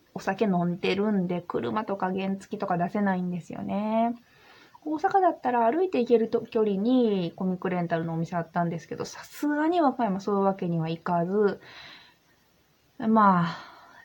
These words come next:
自転車も出せません、出せますけど、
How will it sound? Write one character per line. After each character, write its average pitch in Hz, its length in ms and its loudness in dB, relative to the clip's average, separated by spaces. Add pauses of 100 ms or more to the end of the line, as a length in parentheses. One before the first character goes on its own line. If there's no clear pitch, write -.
(120)
自 196 140 -6
転 233 280 2
車 180 200 -2 (320)
も 165 160 -2
出 165 140 -4
せ 226 140 0
ま 226 140 2
せ 247 200 2
ん、 262 220 2
出 185 180 0
せ 214 100 -4
ま 208 140 0
す 339 160 0
け 160 160 2
ど、 151 280 0